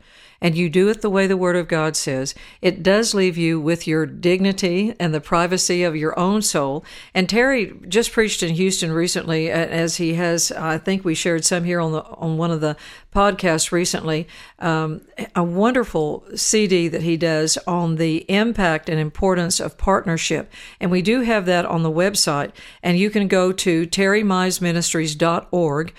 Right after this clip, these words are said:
and you can purchase that through the website. And then any of the podcasts, we even did a podcast on this.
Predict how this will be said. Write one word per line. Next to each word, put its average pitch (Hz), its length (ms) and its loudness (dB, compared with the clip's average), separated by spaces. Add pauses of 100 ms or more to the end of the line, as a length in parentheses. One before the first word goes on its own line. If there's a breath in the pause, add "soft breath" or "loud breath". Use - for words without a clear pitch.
(200 loud breath)
and 165 120 0
you 180 120 2
can 170 160 -2
purchase 220 460 -2
that 160 300 0
through 202 360 2
the 220 120 2
website. 180 640 0 (300 loud breath)
And 208 160 4
then 240 120 4
any 262 300 -2
of 285 100 -4
the 214 80 0
podcasts, 196 720 0
we 190 140 0
even 226 220 0
did 208 220 2 (140)
a 160 80 0
podcast 185 720 0
on 240 160 0
this. 139 300 -2